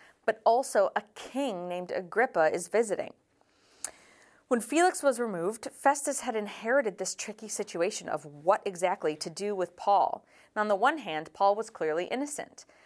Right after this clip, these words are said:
But on the other hand, Festus did not want to anger the Jews from his brand new position, and towing the line did not work for Felix. So Festus had to come up with a new solution. So he asks the king Agrippa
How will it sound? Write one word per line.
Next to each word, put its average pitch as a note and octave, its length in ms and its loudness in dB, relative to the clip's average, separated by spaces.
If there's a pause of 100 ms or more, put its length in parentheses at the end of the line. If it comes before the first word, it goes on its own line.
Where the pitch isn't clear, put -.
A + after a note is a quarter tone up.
(120)
But G3+ 140 6
on F#3+ 120 4
the F#3+ 120 0
other F4+ 220 4
hand, D3+ 500 -4 (260)
Festus - 520 0
did A#3 200 -2
not A3 360 0
want A3 220 -2
to - 180 -8
anger G3 280 -2
the E3 100 -2
Jews D#3+ 500 -6
from F3+ 200 0
his F#3+ 160 -6
brand F#3 380 -4
new E3 120 -6
position, F3 640 -6
and E3+ 140 -12
towing C#4+ 400 -6
the G#3+ 80 -2
line F#3 400 0 (440)
did A#3 180 2
not G#3+ 220 4
work D#3+ 260 2
for - 180 -6
Felix. - 560 -8
So - 240 -2
Festus B3 520 0
had F3+ 160 -6
to - 40 -6
come E3+ 180 -8
up D3 120 -2
with E3+ 140 -12
a F3 40 -6
new G#3+ 240 -2
solution. B2+ 560 -6
So - 160 -8
he F#3+ 260 -12
asks A#3+ 460 -6
the C4+ 140 -8
king G3 420 -12
Agrippa D#3+ 560 -2